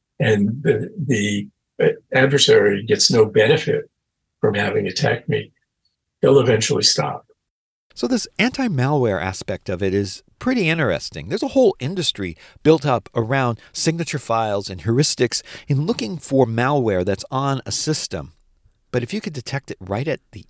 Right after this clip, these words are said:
Speaker 2: instance that it hits your system, that's gonna be pretty disruptive.
Speaker 1: If, if you think about it, if we're gonna have all the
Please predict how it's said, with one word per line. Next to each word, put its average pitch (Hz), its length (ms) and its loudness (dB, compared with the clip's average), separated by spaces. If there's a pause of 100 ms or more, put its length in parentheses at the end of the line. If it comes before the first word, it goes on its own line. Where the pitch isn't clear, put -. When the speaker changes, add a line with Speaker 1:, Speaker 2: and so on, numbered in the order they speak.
Speaker 2:
instance - 800 -8
that 120 160 -4
it - 140 -12
hits - 320 -8
your 151 100 -6
system, 240 560 -10 (720)
that's - 240 -10
gonna 123 200 -8
be 98 140 -10
pretty 98 300 -12
disruptive. - 680 -12 (640)
Speaker 1:
If, - 360 -2
if 214 160 -2
you 120 80 0
think 147 220 2
about 120 280 2
it, 113 100 -2
if - 100 -8
we're 123 80 -4
gonna 113 180 -4
have 131 200 -2
all 131 360 0
the 123 340 0